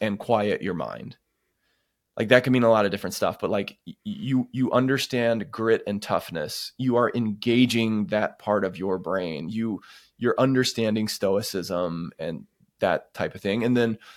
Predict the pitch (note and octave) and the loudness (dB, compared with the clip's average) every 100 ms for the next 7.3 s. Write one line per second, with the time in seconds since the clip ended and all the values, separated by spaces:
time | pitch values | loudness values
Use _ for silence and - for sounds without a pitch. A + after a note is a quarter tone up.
0 | - _ - A2+ A#2 C#3 C#3+ D3+ C#3+ B2 | -20 _ -2 2 2 4 4 4 2 -2
1 | A#2 A#2+ G#2 G#2+ - - _ _ _ _ | 0 2 2 2 -4 -18 _ _ _ _
2 | _ _ _ _ G#2 A#2 - - _ _ | _ _ _ _ 0 0 0 -8 _ _
3 | _ _ _ _ _ - B2 A#2 G#2+ G#2+ | _ _ _ _ _ -4 2 2 2 0
4 | G#2 G#2+ A#2+ - B2 C3 A#2+ A#2+ C3 B2 | 2 2 0 0 0 0 0 0 -2 0
5 | G2 - G#2 A#2+ - - - A#2 A#2 A#2 | -4 -4 -6 -6 -10 -12 -4 -2 0 0
6 | G#2 A#2+ A#2+ A#2+ A#2 - A2 B2 G#2+ E2+ | 0 0 -2 -2 -6 -2 -2 0 -2 -2
7 | F#2+ - | -4 -6